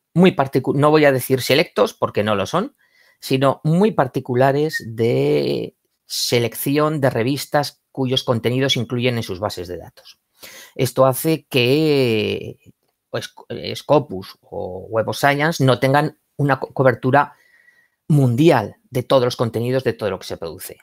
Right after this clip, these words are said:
¿De acuerdo? Hoy en día está más cerca de obtener cosas de ese estilo, está, está más cerca de obtener ese tipo de coberturas, servicios como Google Escolar, que como las grandes bases de datos bibliográficas. Tenéis que tener en cuenta que,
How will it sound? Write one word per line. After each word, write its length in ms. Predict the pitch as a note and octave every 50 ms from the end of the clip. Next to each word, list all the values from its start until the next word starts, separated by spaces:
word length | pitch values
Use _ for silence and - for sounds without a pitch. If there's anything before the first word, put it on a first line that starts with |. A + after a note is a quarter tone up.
| _ _ _ _ _ _ _
¿De 180 | - - G#2
acuerdo? 420 | A2 - B2+ C3+ D3+ F3+ F#3 G#3 - -
Hoy 140 | A#2+ A2+
en 120 | B2 C3 B2
día 120 | C3+ D3
está 200 | C#3 - - B2
más 180 | B2+ B2 A#2+ -
cerca 320 | - C#3+ C#3 C3+ A2+ G2+
de 100 | G2 G2+
obtener 400 | F#2+ _ - G2+ A2+ C3+ C3 -
cosas 300 | - A2+ A2 - A2 G#2
de 60 | A2 A2+
ese 120 | - A2+
estilo, 340 | G#2 - - B2+ B2+ A#2+ -
está, 180 | - - - -
está 340 | - - - - - -
más 140 | G#2+ G#2+ -
cerca 220 | - A2 - G#2+ G#2+
de 60 | G#2
obtener 360 | - - - G#2+ C3 C3+ A2+
ese 140 | A2 - G#2
tipo 200 | - A2 - G#2
de 100 | G#2 G2
coberturas, 560 | - G2+ G2+ F#2+ - C#3 C3 A2+ F#2 - - _ - - - _
servicios 600 | - - A2 G2 A#2 C#3+ C3 - G2+ E2+ - -
como 320 | - - G#2+ F2+ F#2 E2+
Google 340 | E2+ G2+ G#2 G#2 A2+ A2 G#2+
Escolar, 460 | G#2+ - - B2 A#2+ B2+ C#3 C3 - _ - - _ -
que 120 | C3+ A#2
como 240 | - C3 A2+ G#2+ G#2
las 160 | G#2 G#2 F#2+
grandes 360 | A2 A2+ A#2 A#2 A#2+ A2+ G#2+
bases 280 | A2+ A2 - - A#2 G#2
de 100 | G2+ G2
datos 280 | G2+ G2 - G2 F#2
bibliográficas. 560 | - G#2 F#2+ F2+ E2+ E2 E2+ - F#2+ - G#2+ -
Tenéis 240 | - A#2 C#3 D3+ -
que 120 | - D#3+
tener 120 | D3+ D3+ C#3+
en 80 | C3
cuenta 440 | C#3 D3 D3 C3+ - D3+ C#3+ - _ _
que, 220 | - G#2+ F#2 -